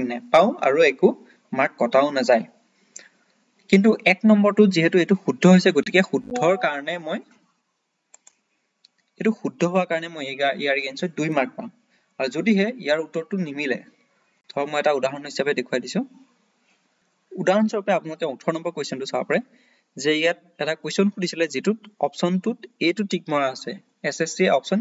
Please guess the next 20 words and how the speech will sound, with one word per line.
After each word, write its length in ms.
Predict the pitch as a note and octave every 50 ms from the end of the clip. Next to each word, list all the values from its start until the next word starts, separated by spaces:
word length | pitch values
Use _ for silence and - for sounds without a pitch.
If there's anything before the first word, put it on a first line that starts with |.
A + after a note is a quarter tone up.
| B3 E3 D#3
এটো 140 | D3 - F#3 F3 F#3 - _
শুদ্ধ 140 | - C#3 - D3+ C#3+
বুলি 120 | C#3+ C#3+ -
কৈছে, 160 | - - - - - _ _ _ _ _ _ _ _ -
কিন্তু 280 | - G#3+ A3+ G#3+ F#3+ F#3+ - - - _ _ _ _ _ _ _ -
মই 160 | C#3+ D#3 F3
ইয়াত 120 | F#3+ F#3 F#3+ F3
option 180 | - - G3 F#3+ G3
কোনটো 200 | - F#3 F#3 F#3 F#3 F#3
মাৰিলো? 180 | F#3 G3 G3 E3+ C#3
option, 220 | - - G3+ A#3+ - - - - -
chosen 240 | - C3+ C3+ D#3 D#3 D#3+
option 200 | D3+ - - F3 E3+ D3 - -
two 80 | F#3 F3+ D#3+ C#3
মাৰিলো। 240 | - G#2+ G2+ - - - _ _ _ _ _ -
তাৰমানে 300 | D3 C#3+ D#3 F3 F#3+ G#3 A#3+ - _ _ _ _ _ _ _ _ _ _ _ _ _ _ _ _
মই 300 | A3 - - D#3+ F3 G#3 B3+ C#4 - - - _ _ - D#3
যিটো 240 | C#3+ D3 - - G3+ G3+ -
শুদ্ধ 240 | - - - - - D3+ E3 E3+ E3+
উত্তৰ 280 | E3+ E3+ E3+ F3 F#3+